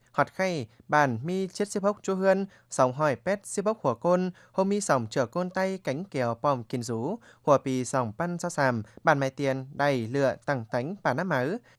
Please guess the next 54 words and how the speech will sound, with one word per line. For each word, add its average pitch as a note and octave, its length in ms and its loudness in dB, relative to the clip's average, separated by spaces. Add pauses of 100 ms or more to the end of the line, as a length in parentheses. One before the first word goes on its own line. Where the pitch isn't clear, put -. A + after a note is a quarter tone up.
(340)
Nhằn D#3+ 200 4
danh, G3 320 0 (100)
y E3+ 120 0
lò C#3+ 120 6
nà B2 100 0
vịa B2 180 2
cốc G3 200 -6
kén, C#3 300 0 (240)
ngày C#3 200 2
tè C3+ 140 0
chơ G#3 340 -2
tầng B2 200 -2
cốc G3+ 260 -4
chấp F#3 200 -6
năm, F#3 280 -2 (200)
chỉ C#3+ 120 0
bô D3+ 180 -2
bàn, C#3 320 0 (200)
có D3+ 100 0
tánh C#3 220 0
ó G3 120 -2
luông G#3 240 -4
bùn B2+ 180 -2
khạc - 220 -2
kho, D3 340 0
cho D3 200 0
dệt, C3+ 240 -2 (260)
chọc D3+ 220 0
xồm, B2 420 0
các A3 160 -6
vị C#3+ 100 -2
dệt B2+ 120 -2
tè D3 260 -4
không C3 200 -4
địa C3+ 120 -2
phương, B2 400 0 (200)
cuồng C#3 180 2
hằn, D3+ 280 -2 (220)
luông G#3 220 0
bùn C3+ 220 -2
dần C3 260 -2
mương G3+ 100 -6
hù, D#3 380 -2 (160)
dần C3 340 0
mương F#3+ 180 -4
sổ C#3+ 200 0
van, F3 340 -2 (200)
dần C3 260 2
mương G3 120 -6
dệt, C#3+ 220 -4 (260)
dần C#3 240 2
mương G3+ 140 -6
kiểm B2+ 200 -4
tra, C3 360 0